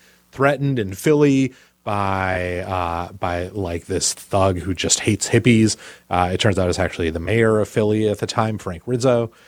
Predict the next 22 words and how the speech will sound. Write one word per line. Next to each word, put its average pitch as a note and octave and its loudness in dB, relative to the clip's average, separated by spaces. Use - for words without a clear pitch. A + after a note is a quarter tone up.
Um, F2+ 0
they F#2 -2
take - 0
a G2+ -4
guy G#2+ 0
they G#2 0
meet A2 -2
in G2+ -4
Lafayette G2 -4
Park - -2
in F#2 -6
D G#2 -2
C C3+ 4
out G#2+ 2
to - -8
McDonald's A2+ 0
for F#2 -4
lunch, D3+ 2
but F#2+ -4
it's - -6
Henry F2 -4
Kissinger. B2+ 0